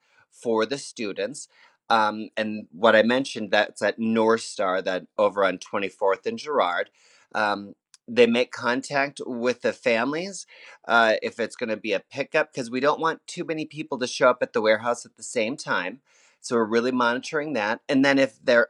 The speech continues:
unable to get there, then we work it out on when it's available, um, to be put on a school bus and delivered to their house, like, to make sure that someone's gonna be there,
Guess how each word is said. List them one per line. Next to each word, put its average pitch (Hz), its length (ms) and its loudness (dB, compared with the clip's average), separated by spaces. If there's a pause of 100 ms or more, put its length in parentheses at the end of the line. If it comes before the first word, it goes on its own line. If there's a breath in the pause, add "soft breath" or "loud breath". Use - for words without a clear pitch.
unable 151 560 -2
to 139 180 -8
get 98 380 -6
there, 101 320 -6 (280)
then 131 220 4
we 175 80 -8
work 151 320 -2
it 135 100 -4
out 123 320 -2
on 117 220 -6
when 113 240 -6
it's 123 260 -10
available, 104 920 2 (140)
um, 95 800 -4 (160)
to - 120 -10
be 107 120 -2
put 135 220 -4
on 110 140 2
a 90 60 -10
school - 340 -6
bus 190 400 -4 (360 soft breath)
and 135 120 6
delivered 117 560 2
to 120 120 -10
their 95 200 0
house, - 560 -12
like, 101 300 -4
to 120 100 -12
make 123 180 0
sure 135 180 0
that 117 200 4
someone's 113 280 -2
gonna 104 220 -2
be 107 260 -6
there, 101 400 2